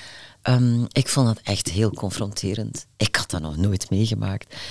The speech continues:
Je werkte heel veel mensen, nu te weinig moet ik toegeven, ehm, maar er werkten heel veel mensen. En iedereen was zo op zijn dode gemak altijd. Dus ik, dus ik had een dagelijks programma. Ik moest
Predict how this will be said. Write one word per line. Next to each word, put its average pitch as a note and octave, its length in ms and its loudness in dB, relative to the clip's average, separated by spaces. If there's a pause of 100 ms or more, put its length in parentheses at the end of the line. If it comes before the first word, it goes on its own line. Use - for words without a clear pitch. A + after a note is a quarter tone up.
(160)
Je A2+ 140 4
werkte G#2+ 280 4
heel G2+ 280 4
veel B2 200 -2
mensen, C3 480 0
nu A#2+ 260 4
te B2+ 160 4
weinig B2+ 400 4
moet D#3 160 2
ik C#3+ 120 -4
toegeven, C#3 520 0 (560)
ehm, C3+ 300 4
maar C3 120 2
er B2+ 60 6
werkten A2+ 240 4
heel F3 300 4
veel C#3 220 0
mensen. D#3 540 -4 (560)
En C#3+ 160 6
iedereen E3+ 280 6
was G3+ 180 -2
zo F#3+ 100 -2
op - 180 -6
zijn C#3+ 240 4
dode D#3+ 400 2
gemak B2+ 340 0
altijd. A2+ 680 -4 (1700)
Dus A#2+ 240 4 (220)
ik, - 240 -2
dus C#3 200 4
ik C#3+ 120 4
had C3 160 2
een A#2+ 160 8
dagelijks D#3 440 4
programma. C3 560 2 (180)
Ik - 160 -4
moest - 240 2